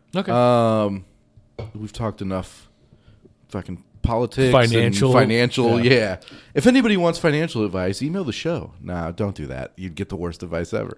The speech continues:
Speaker 1: Yeah.
Speaker 2: Uh, <laughs> spend it all on our show. So we
Speaker 1: Invest
Speaker 2: can
Speaker 1: in Amazon, whose stock's really high and is gonna have, like, a drone hit someone's face and then they're gonna get sued and lose everything.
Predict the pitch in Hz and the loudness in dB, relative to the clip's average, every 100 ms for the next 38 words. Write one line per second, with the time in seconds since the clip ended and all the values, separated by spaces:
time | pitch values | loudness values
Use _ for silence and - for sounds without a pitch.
0 | - 110 202 - - - 104 104 104 - | -6 -6 -6 -12 -10 0 2 4 2 2
1 | - 160 117 - 175 180 156 151 147 139 | 4 4 4 4 4 6 6 6 4 2
2 | 135 - 147 147 - 131 131 147 180 185 | 0 -4 -6 -6 0 2 4 6 4 4
3 | 151 - 117 175 151 120 107 104 117 - | 0 0 0 2 2 0 0 -2 -2 2
4 | 131 147 147 - 120 143 139 110 131 143 | 6 6 4 2 4 4 4 0 0 2
5 | 120 107 127 120 123 117 117 104 104 127 | 2 0 0 0 0 0 -4 -4 0 2
6 | 139 120 139 - 127 117 - 127 131 131 | 2 0 -2 -2 -2 -2 -4 0 2 2
7 | 110 110 117 120 120 147 139 127 - - | 0 0 2 2 0 -2 -2 0 0 2
8 | 143 143 135 120 123 139 127 131 143 131 | 4 4 4 2 4 2 2 0 2 2
9 | 107 110 | 0 -4